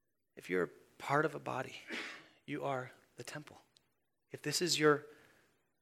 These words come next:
home church, if this is where you decide to gather, then you are a working of this holy temple together. And God has you here not to just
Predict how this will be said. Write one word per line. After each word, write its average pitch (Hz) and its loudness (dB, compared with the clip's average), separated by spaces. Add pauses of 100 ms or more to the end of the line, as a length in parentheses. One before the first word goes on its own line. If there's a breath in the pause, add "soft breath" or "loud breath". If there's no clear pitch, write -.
(120)
home 151 2
church, 131 6
if - -10
this 139 -2
is 143 -6
where 147 2
you 147 2 (560)
decide 135 4
to 135 -4
gather, 139 0
then 131 -4
you 165 -2 (180)
are 156 0
a 139 -4
working 143 -4
of 139 -6
this 127 -2
holy 139 -4
temple 139 -10
together. 139 -10 (600 soft breath)
And 139 -6
God 147 2
has 156 4
you 160 -6
here 175 4
not 131 -4
to 190 2
just 160 2